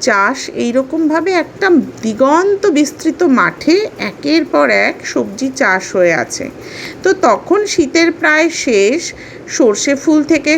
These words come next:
সর্ষে বীজ হয়েই গিয়েছে। তবুও যেটুকু সর্ষে ফুল আছে, সেই সর্ষে ফুল দেখে আমরা নেমে পড়লাম সর্ষে খেতে এবং তারপরে সর্ষে খেতে বেশ কিছুক্ষণ মজা করে বেরিয়ে এলাম ক্ষেত থেকে।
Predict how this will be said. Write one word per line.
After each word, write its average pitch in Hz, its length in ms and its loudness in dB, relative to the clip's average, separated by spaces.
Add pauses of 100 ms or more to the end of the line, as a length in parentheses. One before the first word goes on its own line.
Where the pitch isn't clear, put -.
(140)
সর্ষে 208 380 2 (140)
বীজ 226 320 2
হয়েই 220 460 4 (120)
গিয়েছে। 220 400 2 (500)
তবুও 302 420 4 (120)
যেটুকু 262 440 -2 (160)
সর্ষে 262 440 0
ফুল 285 240 0 (120)
আছে, 247 280 0 (600)
সেই 294 220 2
সর্ষে 254 380 0
ফুল 339 260 4
দেখে 233 280 2 (120)
আমরা 277 200 4
নেমে 190 380 2
পড়লাম 247 340 0 (160)
সর্ষে 208 440 0
খেতে 107 360 0 (640)
এবং 233 260 4 (160)
তারপরে 277 440 0 (320)
সর্ষে 208 440 -2
খেতে 294 200 0 (160)
বেশ 277 220 2
কিছুক্ষণ 262 540 -2 (180)
মজা 190 280 2 (100)
করে 254 240 4 (580)
বেরিয়ে 208 420 2
এলাম 247 220 2 (320)
ক্ষেত 208 240 0 (140)
থেকে। 139 280 -4